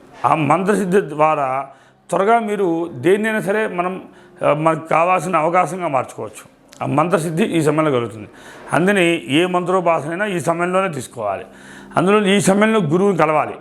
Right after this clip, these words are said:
ఈ శుక్రుడు గురుడు కలిసిన సమయంలో గురువుని దర్శనం చేసుకున్నా, ఆ, చదువు రాని వాళ్ళు కనుక ఈ సమయంలో కనుక, ఆ, అక్షరాభ్యాసం చేసుకున్నా, లేదా ఈ సమయంలో కనుక సరస్వతి ఉపాసన చేసినా,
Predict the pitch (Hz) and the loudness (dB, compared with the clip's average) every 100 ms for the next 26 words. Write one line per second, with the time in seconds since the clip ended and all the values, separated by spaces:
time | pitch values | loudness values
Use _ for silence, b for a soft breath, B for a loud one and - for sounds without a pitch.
0 | - 160 - 160 208 190 - 165 147 170 | -6 -4 -6 -2 2 2 0 -2 0 2
1 | 185 170 160 165 151 165 170 175 139 156 | 4 2 0 -2 -2 -2 0 0 2 2
2 | 170 151 143 160 151 147 139 139 131 - | 4 2 0 -2 -2 -2 -4 -2 -4 -8
3 | - B B B B B B - 147 151 | -20 B B B B B B 2 4 4
4 | 175 196 208 190 196 180 175 165 151 170 | 4 4 4 2 2 2 0 0 -2 -2
5 | 147 175 196 190 180 175 156 127 B B | -2 -2 0 2 2 2 2 0 B B
6 | B 117 135 143 135 127 180 185 151 160 | B -2 0 0 -2 0 2 2 0 -6
7 | 147 139 135 139 131 127 - b b b | -6 -10 -12 -10 -8 -10 -12 b b b
8 | - 151 175 170 185 156 196 208 208 202 | -2 2 4 2 0 -4 -2 0 2 2
9 | 190 139 175 - 196 165 175 143 156 147 | 0 -2 -2 -2 -2 2 2 2 -6 -10
10 | 113 131 | -10 -12